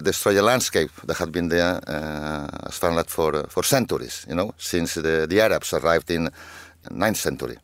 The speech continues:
And I had a small collection of, uh, citrus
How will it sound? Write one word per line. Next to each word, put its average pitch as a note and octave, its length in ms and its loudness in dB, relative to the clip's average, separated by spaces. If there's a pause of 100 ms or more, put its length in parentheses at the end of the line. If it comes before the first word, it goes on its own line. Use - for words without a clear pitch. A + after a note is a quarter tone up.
(260)
And A#2+ 240 0 (140)
I B2 60 4
had D3+ 160 2
a C#3+ 40 4
small B2+ 200 4
collection D#2+ 600 0 (260)
of, D#2 300 0
uh, D#2 560 0
citrus - 560 0